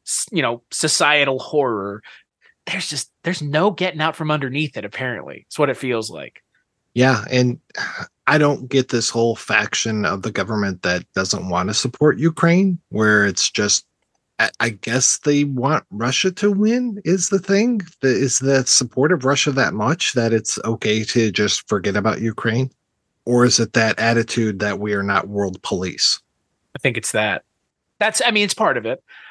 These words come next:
Speaker 1: but it's less, "We're not world police. We wanna pick and choose where we police."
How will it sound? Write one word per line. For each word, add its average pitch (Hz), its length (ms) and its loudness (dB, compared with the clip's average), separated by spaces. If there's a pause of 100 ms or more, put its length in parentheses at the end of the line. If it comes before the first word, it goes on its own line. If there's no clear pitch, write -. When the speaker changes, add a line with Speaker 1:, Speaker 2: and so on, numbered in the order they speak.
(100)
Speaker 1:
but 214 260 0 (420)
it's - 180 2
less, 220 260 0
"We're 190 180 2
not 190 220 0
world 175 220 2
police. 170 260 0 (260)
We 196 120 2
wanna 196 220 2
pick 190 240 -2
and 151 120 -2
choose 147 300 0
where 139 180 2
we 123 140 -4
police." 104 680 -10